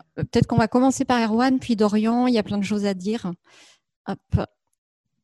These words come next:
Erwan, je te laisse la parole.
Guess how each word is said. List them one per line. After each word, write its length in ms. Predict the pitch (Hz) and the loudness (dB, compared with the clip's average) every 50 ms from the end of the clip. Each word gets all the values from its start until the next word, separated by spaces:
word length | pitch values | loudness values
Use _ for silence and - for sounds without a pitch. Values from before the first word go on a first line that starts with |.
| _ _ _ _ _ _ _ - | _ _ _ _ _ _ _ -2
Erwan, 420 | 214 208 196 220 240 269 277 269 | -2 0 0 0 0 2 2 0
je 140 | 254 - 254 | 0 -2 -4
te 220 | 240 - - - 233 | -4 -4 -4 -4 -4
laisse 500 | 226 226 226 240 254 240 - - - - - _ _ _ _ _ _ _ _ _ _ _ _ _ - | -4 -2 -4 -6 -6 -8 -10 -14 -18 -20 -20 _ _ _ _ _ _ _ _ _ _ _ _ _ -6
la 120 | 208 208 208 | -4 -4 -2
parole. 360 | - 208 208 220 233 262 | -2 -2 -2 -2 -2 -2